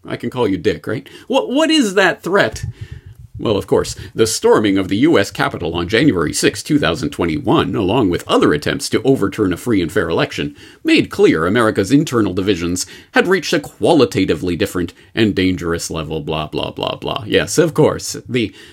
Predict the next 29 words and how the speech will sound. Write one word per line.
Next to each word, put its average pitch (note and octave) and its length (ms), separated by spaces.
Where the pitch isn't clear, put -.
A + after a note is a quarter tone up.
the D3 400
ever-looming D3 960
threat A2 480
of F2+ 240
the A2 200
danger B2+ 600
to A#2 120
democracy G#2+ 640
posed G2+ 420
by F#2+ 180
January F#2 520
sixth, - 360
two A#2+ 160
thousand G2 320
twenty-one, G2+ 640
worse G3 400
than D#3 220
nine E3 240
eleven, C#3 420
I A#2+ 160
tell B2 240
ya. D#3+ 240
<laughs> - 1400
Haas - 380
doesn't B2 280
say A2 180
that G#2 200
specifically, F#2+ 600
but, E2 240